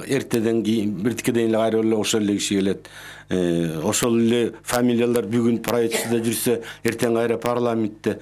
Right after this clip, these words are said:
Ушинтип эле атпайбы? Чындык эле ошо да. Анан ал жагы туура эле. Анан люс-, иллюстрация дегенди ге абдан мындай, э, мындай осторожно келиш керек да.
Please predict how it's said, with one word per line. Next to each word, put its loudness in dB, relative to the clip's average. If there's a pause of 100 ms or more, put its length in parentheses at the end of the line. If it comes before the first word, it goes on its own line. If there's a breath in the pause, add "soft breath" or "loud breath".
(140 loud breath)
Ушинтип 0
эле 2
атпайбы? -2
Чындык 0
эле 0
ошо -2
да. -10 (340 loud breath)
Анан 0
ал 0
жагы 2
туура 0
эле. -2 (360 loud breath)
Анан 2
люс-, 0
иллюстрация 0
дегенди 0 (580 loud breath)
ге 2
абдан 0
мындай, 0 (400 loud breath)
э, 0 (1040 loud breath)
мындай 4
осторожно 0 (200)
келиш -2
керек -2
да. -4